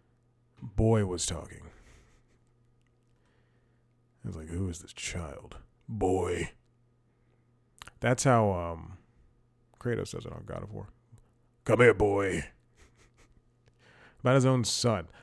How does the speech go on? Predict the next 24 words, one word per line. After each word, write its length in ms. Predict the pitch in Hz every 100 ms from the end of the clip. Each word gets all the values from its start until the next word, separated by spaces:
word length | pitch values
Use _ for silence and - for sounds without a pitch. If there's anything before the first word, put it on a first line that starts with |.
| -
But 100 | 113
I 120 | 117
get 200 | 120 143
it 240 | 175 - -
because, 540 | 104 107 98 92 -
uh, 460 | 95 90 85 - -
that's 220 | 98 -
what 160 | 113 98
my 120 | 113
mom 260 | 101 87 104
called 240 | - 87
me. 80 | 85
And 80 | 131
if 80 | 120
you 80 |
watch 240 | 123 131 -
the 60 |
interview, 400 | 107 92 87 82
she 120 | 82 101
also 200 | 90 90
called 220 | 92 87
me 80 | 50
Mister 220 | - -
Monk. 240 | - 50